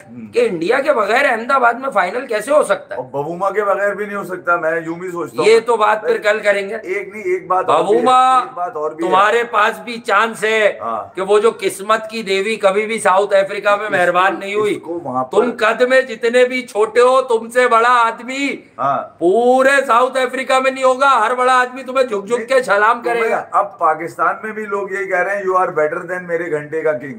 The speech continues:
Speaker 2: हाँ, वो तो
Speaker 1: बबूमा
Speaker 2: स्कॉट
Speaker 1: इतना,
Speaker 2: एडवर्ड्स
Speaker 1: ठीक
Speaker 2: को
Speaker 1: है।
Speaker 2: भी कह रहे हैं।
Speaker 1: अच्छा, मैं ये कह रहा हूँ कि लोग उसको तंग कर रहे हैं बबूमा को। अभी वो फिट हुआ है कल,
Speaker 2: हाँ।
Speaker 1: ठीक है, और वो available है खेलने
Speaker 2: चीता।
Speaker 1: के लिए ऑस्ट्रेलिया के against, ठीक है। मगर ये कि उससे सवाल क्या हो रहे हैं?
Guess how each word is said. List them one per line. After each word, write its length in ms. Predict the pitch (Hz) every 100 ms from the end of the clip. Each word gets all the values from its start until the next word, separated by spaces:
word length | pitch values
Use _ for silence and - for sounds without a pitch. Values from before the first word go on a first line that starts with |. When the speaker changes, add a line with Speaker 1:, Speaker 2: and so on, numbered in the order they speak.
| -
Speaker 2:
हाँ, 80 | 165
वो 140 | 160 175
तो 60 |
Speaker 1:
बबूमा 200 | 180 175
Speaker 2:
स्कॉट 200 | 175 151
Speaker 1:
इतना, 140 | - 151
Speaker 2:
एडवर्ड्स 300 | 147 151 151
Speaker 1:
ठीक 80 |
Speaker 2:
को 60 | 180
Speaker 1:
है। 60 | 147
Speaker 2:
भी 120 | 151
कह 140 | 123
रहे 120 | 107
हैं। 80 | 117 -
Speaker 1:
अच्छा, 200 | 160 220
मैं 140 | 220 240
ये 160 | 262
कह 160 | 226 220
रहा 100 | 220
हूँ 120 | 262
कि 80 | 254
लोग 540 | 269 175 160 208 240 - - _ _ -
उसको 260 | 170 -
तंग 300 | 277 208 247
कर 100 | 277
रहे 100 | 247
हैं 100 | 226
बबूमा 340 | 190 170 170 156
को। 140 | 139
अभी 260 | 143 151 233
वो 120 | 233
फिट 280 | 233 165 170
हुआ 160 | 175
है 60 | 170
कल, 200 | 151 139 - _
Speaker 2:
हाँ। 200 | 120 123 151
Speaker 1:
ठीक 140 | 170
है, 60 | 202
और 160 | 175
वो 160 | 170 175
available 540 | 160 139 156 170 170
है 140 | 160 156
खेलने 120 | 120
Speaker 2:
चीता। 420 | - 151 143 160
Speaker 1:
के 60 | 123
लिए 100 | 151
ऑस्ट्रेलिया 440 | 139 - 131 143
के 280 | 135 143 123
against, 240 | 123 -
ठीक 160 | 156 160
है। 180 | 160 - _ _ _ 147
मगर 220 | 202 226
ये 120 | 233
कि 60 | 240
उससे 220 | 247 247
सवाल 340 | 196 175 202
क्या 120 | -
हो 140 | 208 160
रहे 100 |
हैं? 60 | 135